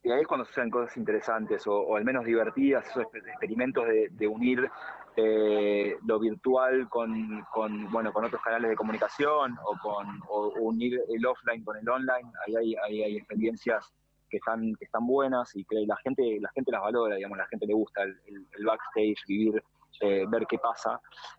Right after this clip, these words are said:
Eh, pero volviendo un poco a la pregunta, digamos, en términos de, de, de segmentaciones y cómo, cómo funciona un poco, eh, toda esa, esa mecánica a través de las plataformas, eh, la verdad que, digo, lo que pasó a partir de, de Facebook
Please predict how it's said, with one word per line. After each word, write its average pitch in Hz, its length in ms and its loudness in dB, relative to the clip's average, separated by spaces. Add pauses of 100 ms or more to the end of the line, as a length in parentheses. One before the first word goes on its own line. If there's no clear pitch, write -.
(100)
Eh, 113 280 4
pero 117 120 4
volviendo 135 220 4
un 127 60 -4
poco 139 120 2
a 135 40 4
la 127 60 0
pregunta, 131 600 2
digamos, 113 340 -4
en 101 80 -12
términos 113 360 -4
de, 101 300 0
de, 104 120 0 (180)
de 98 80 -8
segmentaciones 107 840 -2
y 101 40 -4
cómo, 117 320 2
cómo 123 180 -4
funciona 117 420 -4
un 110 60 -4
poco, 113 360 0 (460)
eh, 101 380 2
toda 120 140 2
esa, 110 300 0
esa 110 220 -6
mecánica 117 760 0
a 98 60 -6
través 110 220 -4
de - 20 -2
las 104 80 -6
plataformas, 131 640 -2 (520)
eh, 107 640 0
la 110 120 0
verdad 117 180 4
que, 123 420 4 (560)
digo, 110 420 2
lo 110 140 -2
que 107 80 -2
pasó 123 320 0
a 120 60 0
partir 120 320 2
de, 117 160 4
de 107 100 0
Facebook 120 480 0